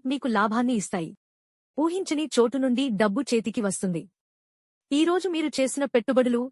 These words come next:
లాభాలను అందిస్తాయి. ఆగిపోయిన పాత బాకీలు వసూలవుతాయి. ఆర్థిక విషయాలలో ఒక ధైర్యమైన నిర్ణయం తీసుకోవచ్చు.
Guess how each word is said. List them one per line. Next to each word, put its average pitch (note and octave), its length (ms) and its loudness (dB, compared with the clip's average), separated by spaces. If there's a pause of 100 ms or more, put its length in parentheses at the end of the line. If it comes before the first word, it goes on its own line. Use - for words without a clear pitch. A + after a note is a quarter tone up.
లాభాలను A#3+ 580 2
అందిస్తాయి. F#3+ 500 -2 (840)
ఆగిపోయిన D#4 540 0 (100)
పాత A#3+ 280 2
బాకీలు A#3 440 0
వసూలవుతాయి. G#3 760 -2 (880)
ఆర్థిక D#4 380 2
విషయాలలో B3+ 560 0 (180)
ఒక A3+ 220 2
ధైర్యమైన C#4+ 560 0
నిర్ణయం B3 460 0
తీసుకోవచ్చు. F#3+ 680 -2